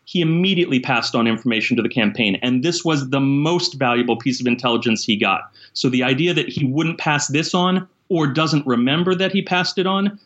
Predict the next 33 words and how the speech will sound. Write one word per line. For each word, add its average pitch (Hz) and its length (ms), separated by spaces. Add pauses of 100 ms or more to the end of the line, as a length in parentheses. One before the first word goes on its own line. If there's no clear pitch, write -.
(140)
let 151 200
alone 170 440
that 151 140
he 156 180
told 165 360
the 143 80
Greek 156 320
foreign 135 420
minister 170 420
this, 214 440 (180)
but 135 220
wouldn't 156 260
have 156 200
told 156 220
the 147 60
campaign, 151 640 (320)
is 127 320
absolute 143 800 (260)
nonsense. 127 800 (240)
I 117 60
say 143 260
that 147 160
as 135 140
a 135 80
former 131 440
criminal 131 280
defense 156 340
attorney, 156 460
as 113 120
a 120 60
former 123 400
criminal 120 300
investigator. 127 800